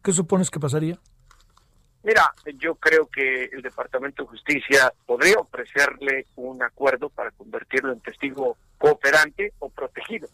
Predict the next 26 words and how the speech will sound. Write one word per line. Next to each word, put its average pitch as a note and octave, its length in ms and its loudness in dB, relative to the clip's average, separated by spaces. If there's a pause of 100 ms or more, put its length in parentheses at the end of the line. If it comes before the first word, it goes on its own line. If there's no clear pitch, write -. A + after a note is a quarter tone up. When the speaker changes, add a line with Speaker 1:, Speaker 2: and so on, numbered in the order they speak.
(180)
Speaker 2:
a B2 60 0
Speaker 1:
Ajá. A#2 120 0
Speaker 2:
diferencia C3+ 440 0
de B2 60 0
García A#2+ 300 0
Luna, C#3+ 220 -8
que B2 140 0
a - 20 4
él C3+ 100 -2
no C#3 80 -6
le C3 80 -6
ofrecen C3 380 -8
lo B2 80 -6
de G#2+ 60 -10
testigo B2+ 420 -4
protegido. D#3 600 2 (280)
Speaker 1:
Ujú. C3 320 -10
Speaker 2:
Y C#3+ 80 -8
si F#3+ 120 2
no B3 140 6
lo A3 140 6
hace, A3+ 340 -2 (120)
creo F#3 360 2
que C#3 120 -6
el C3+ 80 -6 (160)
general, D3+ 540 2